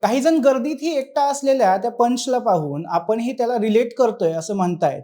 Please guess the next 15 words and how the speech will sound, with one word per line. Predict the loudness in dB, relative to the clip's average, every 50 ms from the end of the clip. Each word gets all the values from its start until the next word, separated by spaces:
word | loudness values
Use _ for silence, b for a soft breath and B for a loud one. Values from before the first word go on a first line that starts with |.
| -14 -18
तर | -16
काही | -10 -8 -8 -6 -4 -4
जण | -4 -4 -6 -4
कठीण | -6 -6 -6 -4 -6 -6 -4
परिस्थितीलाही | -2 -4 -4 -4 -4 -8 -10 -10 -8 -4 -2 -2 -2 -2 -2 -4 -6 -6 -8
एकट्याने | -10 -10 -6 -6 -6 -6 -6 -6
कसं | -4 -4 -4 -4 -4 -6
सामोरं | -2 0 2 2 2 4 2 2 2 2
जाता | 0 -2 -2 0 0 0
येईल | 0 0 -2 -4 -8 b b b b b 0
हे | 0
पंचकडून | 0 2 2 0 0 0 -4 -6 -4 -4 -2 -2 -2
शिकायला | -4 -6 -6 -6 -4 -2 -2 0 0
मिळाल्याचं | 0 0 0 2 2 2 0 0 -2
म्हणतायत. | -2 -2 -2 -2 -4 -6